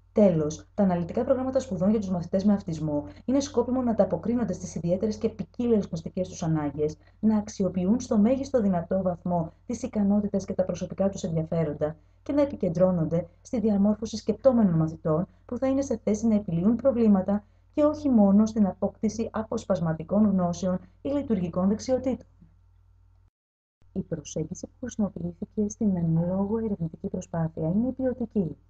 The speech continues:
Αφετηρία της υποκειμενικής ερμηνευτικής αυτής προσέγγισης είναι το γεγονός ότι ο άνθρωπος, ως ενεργητικό και δημιουργικό υποκείμενο, δίνει νόημα στις πράξεις του, ενεργεί αυτόνομα και με ελεύθερη βούληση. Η ερευνήτρια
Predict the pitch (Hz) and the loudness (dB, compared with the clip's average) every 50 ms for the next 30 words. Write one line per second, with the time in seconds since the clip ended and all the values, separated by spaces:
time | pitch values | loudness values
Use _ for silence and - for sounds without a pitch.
0 | _ _ _ _ _ _ _ _ - - 185 - - - - 156 151 165 175 196 | _ _ _ _ _ _ _ _ -12 -12 -10 -10 -10 -12 -10 -6 -4 -2 -4 -4
1 | - - - - - 247 - - 202 196 175 170 160 - 202 202 226 220 214 196 | -4 -8 -12 -12 -12 -10 -4 -2 0 0 0 -2 -4 -4 -6 -4 0 0 2 2
2 | 180 - - - - 185 - - - - 202 - - 185 180 - - 196 196 165 | 0 -2 -8 -10 -10 -10 -10 -10 -8 -8 -10 -10 -8 -10 -8 -6 -4 -4 -4 -4
3 | 139 156 156 - 156 151 151 151 - _ _ _ _ - - 240 262 269 277 262 | -6 -8 -8 -6 -6 -6 -6 -8 -10 _ _ _ _ -6 -4 -2 -2 -2 -2 -2
4 | 214 214 - 175 165 156 156 165 165 - 220 214 - 226 190 175 180 190 185 - | -2 -2 0 0 0 0 0 -2 -2 -4 -4 -4 -2 0 0 0 0 -2 -2 -4
5 | - 156 147 - 151 147 147 - - - - - - - 233 220 269 262 269 - | -6 -10 -8 -6 -6 -6 -6 -6 -12 -20 -20 -10 -6 -6 -6 -4 -2 -4 -4 -4
6 | 226 - - - 165 - 180 190 - 233 196 190 190 170 - 160 160 160 - 185 | -4 -8 -10 -10 -8 -6 -6 -4 -4 -4 -2 -2 -2 -2 -2 -4 -4 -2 -2 -2
7 | 208 208 - 226 226 - 190 165 156 147 143 143 143 143 - _ _ _ _ - | -2 0 -2 -2 -2 -2 -2 -2 -2 -2 -4 -4 -6 -8 -12 _ _ _ _ -4
8 | - 240 254 262 262 240 240 240 247 240 240 240 - 202 - - - 185 180 175 | -2 -2 0 0 0 0 0 0 0 0 -2 -4 -6 -10 -12 -10 -8 -8 -8 -8
9 | - - - 160 - - 151 151 151 - _ _ _ - 196 190 175 170 170 160 | -8 -12 -14 -12 -8 -6 -6 -6 -6 -8 _ _ _ -2 -2 0 0 -2 -2 -4
10 | 220 254 254 247 - - - 190 170 165 156 143 147 147 151 160 - 196 196 185 | -4 -4 -4 -6 -6 -4 -2 -2 0 0 -2 -2 -4 -6 -6 -4 -2 0 0 0
11 | 170 165 165 165 - - 214 226 214 208 247 247 214 165 160 - - - 147 143 | 0 0 -2 -2 -2 -4 -4 -4 -2 -2 0 0 0 -2 -4 -8 -10 -12 -14 -14
12 | - _ _ _ _ _ _ _ _ _ _ _ _ _ _ - 208 185 180 170 | -16 _ _ _ _ _ _ _ _ _ _ _ _ _ _ -4 -4 -2 -2 0
13 | 165 160 - 160 165 185 208 208 - 156 156 151 139 139 - | -2 -2 -2 0 2 0 0 0 -2 -6 -6 -6 -8 -10 -14